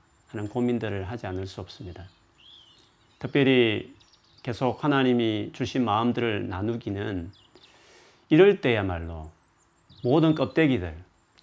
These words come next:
그동안 치장했던, 덕지덕지 붙었던 것들이 떨어져 나가는,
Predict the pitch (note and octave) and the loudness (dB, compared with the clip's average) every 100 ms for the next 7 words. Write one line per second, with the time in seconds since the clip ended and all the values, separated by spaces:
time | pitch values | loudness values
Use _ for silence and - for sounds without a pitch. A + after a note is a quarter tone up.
0 | _ _ _ - C#3+ B2+ - D#3 D3+ D#3 | _ _ _ -4 0 -2 -4 -2 0 2
1 | C#3+ D3+ - - G#2+ A#2 - C3+ C#3 B2+ | 0 -2 -4 -4 -4 -4 -2 -2 -2 -4
2 | D#3 D#3+ - A#2+ G#2+ - A2+ G2+ - C3+ | -4 -4 -4 -4 -6 -8 -8 -8 -4 -2
3 | C3+ C3 F#2+ F#2+ G2 G#2 E2+ | 0 0 -2 -4 -6 -6 -8